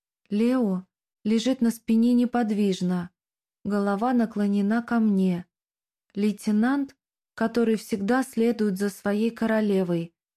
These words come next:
сейчас беззащитен из-за меня. Я села на табурет и взяла его руку,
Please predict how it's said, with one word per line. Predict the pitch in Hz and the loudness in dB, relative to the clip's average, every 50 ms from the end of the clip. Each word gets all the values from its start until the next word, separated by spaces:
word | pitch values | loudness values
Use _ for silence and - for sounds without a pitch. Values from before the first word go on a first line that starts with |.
| _ _ _ | _ _ _
сейчас | _ - - 220 202 - - 226 208 196 196 | _ -8 -6 -6 -6 -4 -2 -2 -2 -2 -2
беззащитен | 180 180 190 180 185 190 185 185 - - - - 247 240 - - 226 208 208 - _ _ _ _ | -4 -4 -4 -2 -2 -2 -2 -2 -2 -4 -6 -6 -6 -6 -4 -4 -4 -4 -4 -6 _ _ _ _
из-за | - 233 208 208 220 220 | -2 -2 0 0 2 2
меня. | 220 220 226 220 214 208 185 175 170 165 170 - _ _ _ _ _ _ _ _ _ _ _ _ _ _ - | 4 4 4 4 4 4 2 2 0 -4 -6 -12 _ _ _ _ _ _ _ _ _ _ _ _ _ _ -4
Я | 196 208 226 220 | -2 0 0 0
села | 220 - 254 254 233 240 | 0 0 0 2 2 2
на | 226 214 214 202 | 4 2 2 0
табурет | 202 220 208 190 208 214 208 220 240 269 262 - _ _ _ _ _ _ _ _ _ | 0 -2 -2 0 0 2 2 2 0 0 -2 -4 _ _ _ _ _ _ _ _ _
и | - 233 220 | -2 -2 -2
взяла | 208 214 226 220 226 247 | 0 0 0 2 2 2
его | 254 233 226 240 214 233 233 233 | 2 2 0 0 2 2 2 2
руку, | 226 208 190 180 175 - - 175 170 175 | 2 2 2 0 -2 -4 -6 -6 -6 -6